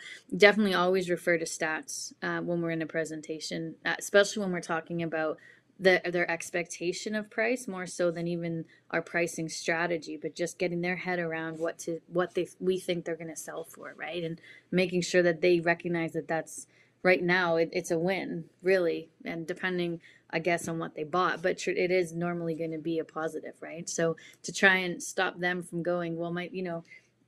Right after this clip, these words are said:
what about this house down the street that sold for da, da, da, da?" It's great to have the stats and say, Look how mu-, look how well you've done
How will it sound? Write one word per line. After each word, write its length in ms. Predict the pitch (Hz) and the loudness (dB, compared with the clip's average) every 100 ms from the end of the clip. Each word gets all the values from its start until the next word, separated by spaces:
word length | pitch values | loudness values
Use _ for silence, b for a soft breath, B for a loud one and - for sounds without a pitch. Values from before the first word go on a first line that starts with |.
| _ | _
what 240 | 190 196 | 4 6
about 240 | 196 185 180 | 6 2 2
this 180 | 196 196 | 0 0
house 220 | 190 185 | -2 0
down 240 | 196 185 | 0 -2
the 40 | 180 | -4
street 320 | - 214 202 | -2 -2 0
that 120 | 185 | -6
sold 240 | - 190 180 | -2 -4 -2
for 80 | 175 | -4
da, 140 | 185 | -4
da, 160 | 175 175 | -2 -2
da, 120 | 165 | 0
da?" 200 | 196 180 | 2 2
It's 180 | 175 - | 2 -2
great 240 | 185 202 | 2 2
to 80 | 196 | 0
have 240 | 175 175 170 | -6 -6 -8
the 60 | |
stats 420 | 165 - 180 180 | -12 -6 -6 -6
and 120 | 175 165 | -12 -6
say, 200 | 175 170 175 | -4 -4 -4
Look 200 | 180 - | -8 -4
how 80 | 208 | -4
mu-, 240 | 190 180 | -4 -6
look 180 | - 185 | -4 -4
how 100 | - | -2
well 180 | 190 165 | 0 0
you've 220 | 185 175 | -2 -4
done 300 | - - - | -12 -16 -16